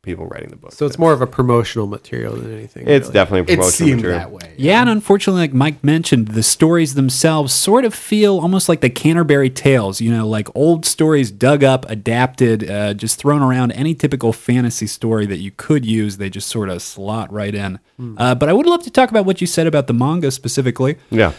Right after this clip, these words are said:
Speaker 4: Berserk and, uh, uh, the adaptation of JoJo's Bizarre Adventure.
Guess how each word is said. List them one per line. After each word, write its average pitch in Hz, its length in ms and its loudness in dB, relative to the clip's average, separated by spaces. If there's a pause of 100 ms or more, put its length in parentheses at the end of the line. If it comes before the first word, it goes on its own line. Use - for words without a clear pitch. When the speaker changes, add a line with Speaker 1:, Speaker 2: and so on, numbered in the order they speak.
(140)
Speaker 4:
Berserk 180 540 4
and, 143 260 2
uh, 131 40 6
uh, 123 580 0
the 117 220 0
adaptation 120 560 0
of 107 80 -2
JoJo's 113 460 0
Bizarre 110 320 -2
Adventure. 104 460 -4